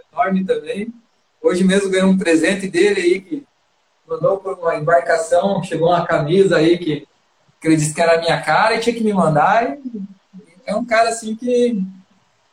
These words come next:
que, que adota, que é aquele cara que conhece você e abraça e traz você pra dentro do ciclo dele, né?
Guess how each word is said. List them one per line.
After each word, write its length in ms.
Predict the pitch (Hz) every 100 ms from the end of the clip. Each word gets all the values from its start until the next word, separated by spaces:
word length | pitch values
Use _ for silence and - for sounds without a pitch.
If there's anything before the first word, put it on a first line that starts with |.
| _
que, 240 | - 196 196
que 80 | 214
adota, 560 | 208 180 226 202 151
que 80 | 143
é 80 | 143
aquele 220 | 202 208
cara 260 | 208 226 220
que 180 | 220 -
conhece 460 | 226 233 277 247
você 420 | 233 190 247 269
e 40 | 285
abraça 480 | 254 208 226 240 240
e 40 |
traz 260 | 220 214 214
você 260 | 196 214
pra 160 | 214 208
dentro 300 | 190 202 196
do 100 | 190
ciclo 340 | - 190 170
dele, 260 | 170 180 165
né? 160 | 165